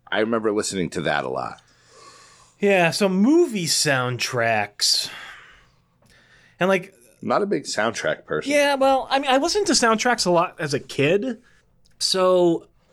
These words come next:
Speaker 2: I might say, like, Ghostbusters or Ghostbusters Two. Ghostbusters
Speaker 1: Sure.
Speaker 2: was a good soundtrack, actually.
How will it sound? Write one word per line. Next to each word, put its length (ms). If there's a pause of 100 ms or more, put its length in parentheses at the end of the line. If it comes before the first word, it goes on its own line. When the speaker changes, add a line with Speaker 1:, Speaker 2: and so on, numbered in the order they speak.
(240)
Speaker 2:
I 80
might 340
say, 360
like, 220
Ghostbusters 1040
or 120
Ghostbusters 720
Two. 420 (1000)
Ghostbusters 720
Speaker 1:
Sure. 80
Speaker 2:
was 100
a 60
good 220
soundtrack, 640
actually. 560